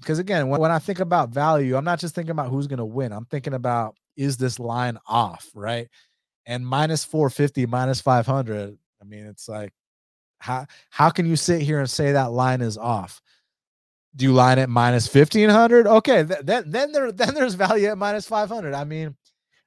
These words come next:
I'm just personally, I'm not trying to lay minus five hundred straight. I'm good on a parlay. So I'll just sit back and watch Jonathan Pierce whoop Darren Elkins. Maybe there's a sketchy moment or two, and then the next fight going forward,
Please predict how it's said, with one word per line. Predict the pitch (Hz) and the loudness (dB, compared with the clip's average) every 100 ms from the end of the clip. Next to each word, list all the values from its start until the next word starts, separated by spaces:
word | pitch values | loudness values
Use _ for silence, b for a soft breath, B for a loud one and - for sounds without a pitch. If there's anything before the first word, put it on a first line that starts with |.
| - | -10
I'm | 135 151 | -6 -6
just | 151 127 _ | -8 -10 _
personally, | 143 147 156 147 139 127 113 - _ - | -4 -4 -6 -6 -6 -8 -14 -20 _ -14
I'm | 120 | -6
not | 135 139 139 - _ _ - | -4 -2 -6 -14 _ _ -6
trying | 131 | -4
to | 139 | -2
lay | 131 131 | -2 -2
minus | 123 127 135 | -2 -6 -6
five | - 135 | -6 -6
hundred | 139 139 131 | -4 -6 -10
straight. | - - 110 131 120 | -12 -10 -8 -6 -8
I'm | 101 | -10
good | 113 120 | -4 -2
on | 127 | 0
a | 131 | -2
parlay. | - 135 131 113 135 151 b b b b | -4 -2 -2 -4 -6 -8 b b b b
So | _ 139 | _ -4
I'll | 175 | -4
just | 226 - | -6 -8
sit | 214 185 | -6 -2
back | 160 202 | -2 -2
and | 202 190 165 | -6 -6 -2
watch | 160 175 - | -2 -2 -2
Jonathan | 156 160 170 175 | 0 0 -4 -10
Pierce | 143 160 180 - - | -8 -6 -8 -12 -10
whoop | 127 156 160 | -2 -2 0
Darren | 151 160 156 | -2 0 -2
Elkins. | 147 - 202 196 - b b b | -2 -4 -8 -10 -14 b b b
Maybe | 120 131 156 | -2 2 4
there's | 160 165 156 | 4 4 0
a | |
sketchy | - 165 160 170 | -2 0 0 -2
moment | 135 147 160 | 0 0 -2
or | 170 | -8
two, | - 180 | -6 -6
and | 180 147 | -4 -6
then | 156 | -6
the | 135 | -6
next | 127 147 - | -4 -6 -2
fight | 156 151 139 | 0 0 0
going | 147 156 | -2 -2
forward, | 143 135 160 185 | -4 -4 -2 -6